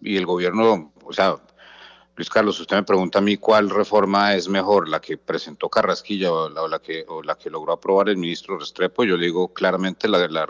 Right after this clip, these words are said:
la reforma Carrasquilla era muchísimo mejor. Pero esa es mi opinión y yo y las personas que, que, que, que, digamos, leímos esa reforma, no logramos que la gente entendiera esa reforma. Y la gente, pues, y en medio de la pandemia y toda esa cosa, fue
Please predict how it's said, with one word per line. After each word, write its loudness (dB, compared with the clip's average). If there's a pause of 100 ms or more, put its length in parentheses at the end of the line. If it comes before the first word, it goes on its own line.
la -2
reforma -4
Carrasquilla -6
era 2
muchísimo -4
mejor. 0 (580)
Pero 4
esa 0
es 0
mi 2
opinión -2
y -6
yo 0 (120)
y -6
las -2
personas -4
que, -8 (320)
que, -4
que, -8
que, -6
digamos, -2
leímos 0
esa -2
reforma, -2
no 0
logramos 0 (360)
que 0
la 2
gente -4
entendiera -2
esa -12
reforma. 0
Y -8
la 0
gente, -6
pues, -6
y -4
en -4
medio 0
de 4
la 2
pandemia -2
y -8
toda -6
esa -10
cosa, -6
fue -8